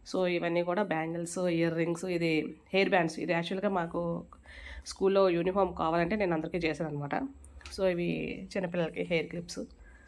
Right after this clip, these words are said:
ఇవి లక్ష్మీ కాస్ బ్యాంగిల్స్. So, యాక్చువల్‌గా ఈరోజు నేను వేసుకున్నది అయితే ఆ గ్రీనే. ఆ, so, ఇదైతే సూపర్ అంటే సూపర్ అండి. ఇది కూడా సేమ్,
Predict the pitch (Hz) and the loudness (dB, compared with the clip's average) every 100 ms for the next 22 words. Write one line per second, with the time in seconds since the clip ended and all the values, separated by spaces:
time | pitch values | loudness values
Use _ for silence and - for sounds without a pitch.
0 | - - - - - - 160 165 160 - | -20 -20 -20 -20 -20 -10 -4 -4 -4 -4
1 | 170 170 165 160 156 151 165 160 - 220 | -4 -4 -6 -4 -2 0 0 -2 -8 -12
2 | - - - - - - - - - - | -18 -20 -20 -20 -20 -18 -18 -18 -6 2
3 | 180 175 214 208 190 185 180 165 170 185 | 2 2 2 2 4 4 4 4 2 -2
4 | 175 190 165 160 156 - - - - - | -2 0 2 2 0 -4 -16 -20 -20 -20
5 | - - - - - - - - - - | -20 -20 -20 -20 -20 -20 -20 -20 -20 -20
6 | - - - - 156 165 196 185 185 185 | -20 -16 -10 -6 -4 -4 0 2 2 0
7 | 185 170 185 185 180 160 170 165 269 302 | -2 0 0 0 -2 -2 -4 -2 -4 -6
8 | - _ - - - - - - - - | -14 _ -20 -20 -20 -20 -20 -20 -20 -8
9 | 185 196 214 202 170 | -2 2 2 4 2